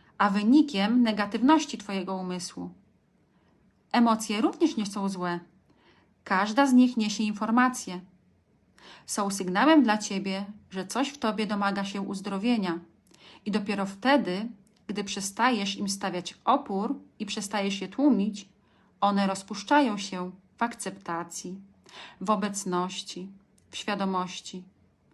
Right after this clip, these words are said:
Strach pokazuje, że coś jest dla ciebie ważne. Lęk to życie w przyszłości, w martwieniu się o coś, co często nigdy się nie wydarzy.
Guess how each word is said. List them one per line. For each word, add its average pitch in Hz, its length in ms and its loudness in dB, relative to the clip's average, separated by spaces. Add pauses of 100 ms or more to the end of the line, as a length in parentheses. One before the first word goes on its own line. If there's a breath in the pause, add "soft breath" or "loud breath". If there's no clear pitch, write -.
(540 soft breath)
Strach 208 640 0 (840 soft breath)
pokazuje, 214 600 0
że 202 180 -4
coś 202 200 -8
jest 202 120 -8
dla 196 120 -2
ciebie 214 280 2
ważne. 180 500 0 (640 soft breath)
Lęk 214 340 0
to 220 140 -4
życie 208 320 -2
w - 80 -14
przyszłości, 196 920 -4 (760 loud breath)
w 196 40 -8
martwieniu 208 640 0
się 202 320 -8
o 190 180 0
coś, 196 500 -8 (100)
co 196 440 0
często 196 340 -6
nigdy 185 300 -4
się 285 200 2
nie 285 120 6
wydarzy. 180 540 -2